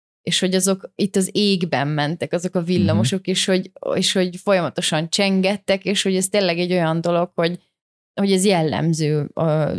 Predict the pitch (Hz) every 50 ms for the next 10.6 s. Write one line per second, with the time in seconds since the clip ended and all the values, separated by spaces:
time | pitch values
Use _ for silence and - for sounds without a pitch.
0 | - - - - 185 180 190 185 175 165 151 156 180 175 175 143 143 185 214 208
1 | - 226 208 196 208 202 202 202 196 196 196 190 185 165 - - 175 180 180 -
2 | - 175 160 165 165 170 160 - - - 196 208 220 214 - 220 208 202 190 190
3 | 185 190 185 - - - - 196 190 - - 196 190 196 190 - - 170 - 185
4 | 196 - 226 247 254 240 - - 202 202 202 208 196 - _ _ _ _ _ _
5 | _ _ _ - 190 196 185 - - 202 190 190 190 190 - - - _ _ _
6 | _ _ _ _ _ _ _ - - 185 - 208 208 208 214 196 175 151 170 185
7 | 180 - - - - - 202 190 185 190 190 - 165 160 165 170 160 170 180 -
8 | - 226 214 220 - 285 269 233 240 233 - 240 226 214 214 214 208 208 214 -
9 | - 202 196 202 - - 190 190 196 190 185 185 180 185 180 175 190 190 180 180
10 | 175 170 170 170 165 170 170 170 156 - -